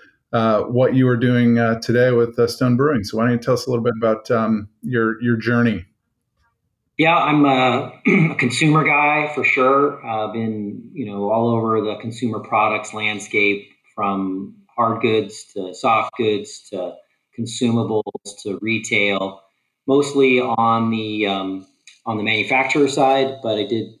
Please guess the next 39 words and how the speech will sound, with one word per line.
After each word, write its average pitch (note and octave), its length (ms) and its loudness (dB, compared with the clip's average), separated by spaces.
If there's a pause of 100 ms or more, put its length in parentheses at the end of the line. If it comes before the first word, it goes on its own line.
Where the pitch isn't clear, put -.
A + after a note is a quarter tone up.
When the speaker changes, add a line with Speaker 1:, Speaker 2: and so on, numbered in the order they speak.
Speaker 2:
uh, G2 180 -6
run G#2 360 -8
through, G#2 560 -4
um, F2+ 240 -16
I - 40 -20
call - 260 -8
it - 40 -20
finishing A#2+ 380 -2
school A2+ 400 -2
at - 60 -8
McKinsey A2 420 -6
and G#2+ 100 -10
Company, A2 520 -12 (420)
and, G2+ 480 -6
uh, F#2 300 -4
and F#2 80 -10
of - 100 -16
course, - 560 -6
um, F2+ 420 -14
got G2 120 -14
my G2 100 -10
M G2 80 -6
B G2 180 0
A G2+ 360 -2
at - 240 -14 (200)
Kellogg, A2 540 0
and, F#2 220 -8 (480)
um, E2+ 560 -4 (800)
I G#2+ 160 -8
find B2+ 180 -4
myself A2+ 500 -2
for A#2 120 -6
the G#2 60 -4
last G#2+ 380 -4
four B2+ 240 4
years A2 520 0
at G2 240 -4
Stone A2 320 -4
Brewing, G#2 480 -4